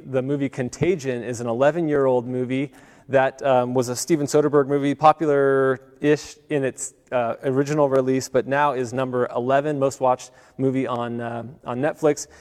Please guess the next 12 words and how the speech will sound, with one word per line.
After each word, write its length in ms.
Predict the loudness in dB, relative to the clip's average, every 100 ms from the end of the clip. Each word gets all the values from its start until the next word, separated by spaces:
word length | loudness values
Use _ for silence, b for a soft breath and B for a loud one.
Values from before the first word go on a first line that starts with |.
| b
It's 160 | -4 -2
number 160 | -4
twenty-one 540 | -2 0 2 4 4 2
on 80 | 0
Google 240 | 0 0
Play. 300 | 2 2 2
It's 160 | 0 -6
trending 280 | -8 -6
on 140 | -6 -6
Amazon 560 | -6 -6 -6 -6 -8 -12 _ b b b
as 180 | -4 -2
well. 480 | 2 2 2 -2